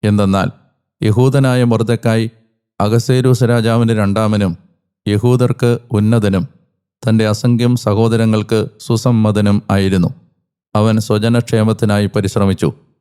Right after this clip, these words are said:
തൻ്റെ സന്തതിക്ക് മുഴുവൻ സമാധാനം സംസ്ഥാപിച്ചു. മൊർദെഖായി പറഞ്ഞു, "ഇതെല്ലാം ദൈവത്തിൽ നിന്നാണ് വന്നത്. എന്തെന്നാൽ ഇക്കാര്യങ്ങളെക്കുറിച്ച് ഞാൻ കണ്ട സ്വപ്നം ഞാൻ ഓർക്കുന്നു. അവയിൽ ഒരു കാര്യം പോലും സംഭവിക്കാതിരുന്നിട്ടില്ല."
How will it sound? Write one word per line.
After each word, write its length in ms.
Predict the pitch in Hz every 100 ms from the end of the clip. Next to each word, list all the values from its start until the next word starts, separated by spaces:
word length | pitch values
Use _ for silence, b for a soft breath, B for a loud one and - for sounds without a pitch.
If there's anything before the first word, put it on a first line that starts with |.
| _ -
തൻ്റെ 220 | 110 110
സന്തതിക്ക് 520 | 110 107 110 113 113 113
മുഴുവൻ 360 | 107 104 104 95 -
സമാധാനം 680 | - 110 110 110 113 98 92 - -
സംസ്ഥാപിച്ചു. 720 | - 104 - 98 98 90 82 - _ _ _ _ _ _ -
മൊർദെഖായി 500 | 113 117 131 131 127
പറഞ്ഞു, 380 | 117 113 113 113 104 - _ _ _ 117
"ഇതെല്ലാം 400 | 117 117 120 123
ദൈവത്തിൽ 380 | 107 110 117 117
നിന്നാണ് 340 | 110 110 107 107
വന്നത്. 360 | 104 101 92 - _ _ _ _ -
എന്തെന്നാൽ 460 | 107 110 110 110 107 -
ഇക്കാര്യങ്ങളെക്കുറിച്ച് 960 | 110 - 110 110 110 107 110 101 - 98 - -
ഞാൻ 180 | 104 107
കണ്ട 240 | 104 104 101
സ്വപ്നം 420 | - 92 104 101 90
ഞാൻ 140 | - 95
ഓർക്കുന്നു. 380 | 98 85 101 90 - _ _ _ _
അവയിൽ 280 | 104 107 113 107
ഒരു 140 | 117
കാര്യം 300 | 113 107 107 104
പോലും 280 | 101 98 101
സംഭവിക്കാതിരുന്നിട്ടില്ല." 1080 | - 110 104 107 - 104 98 95 95 110 90